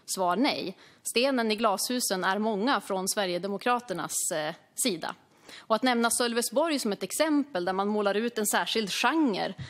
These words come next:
inom konstområdet, utmanande samtidskonst, menskonst, som den sverigedemokratiska kulturnämndsordföranden lite raljerande, svepande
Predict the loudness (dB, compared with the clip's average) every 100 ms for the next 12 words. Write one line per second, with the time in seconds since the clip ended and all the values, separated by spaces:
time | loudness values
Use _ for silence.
0 | -4 0 2 2 0 0 0 -2 2 2
1 | 0 -4 -10 -14 0 2 2 2 2 4
2 | 2 0 2 2 0 -4 -6 -4 -4 -4
3 | -6 -8 -14 -8 0 2 2 -2 0 -2
4 | -2 -6 -2 -2 -2 -6 -12 -20 -4 0
5 | 4 4 4 0 2 0 0 -4 -2 0
6 | 0 0 -2 -4 -2 0 0 -2 -4 -8
7 | -10 -6 -2 2 4 4 6 4 4 2
8 | 0 0 0 -2 0 -2 -2 -4 -2 -4